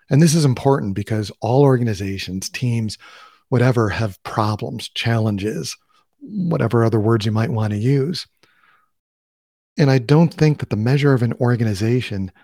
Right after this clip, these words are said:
is an absence of problems, but rather how well they face the inevitable. And there are lots of ways an organization can become ineffective,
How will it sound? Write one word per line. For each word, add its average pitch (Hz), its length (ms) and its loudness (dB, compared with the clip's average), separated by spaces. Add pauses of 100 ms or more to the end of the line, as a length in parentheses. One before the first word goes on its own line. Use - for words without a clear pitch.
(220)
is 110 100 -4
an 110 120 -2 (120)
absence 139 480 2
of 92 120 -8
problems, 90 560 -8 (500)
but 165 180 2
rather 131 420 4
how 127 260 -2
well 107 580 -2 (440)
they 110 100 -2
face 117 400 -2
the 110 100 -6
inevitable. 101 720 -4 (1800)
And 131 140 2
there 143 180 4
are 131 180 2
lots 120 480 -2
of 131 80 -6
ways 127 340 2
an 104 80 -4
organization 110 880 -2
can - 180 -8
become 107 360 -4
ineffective, 113 520 -2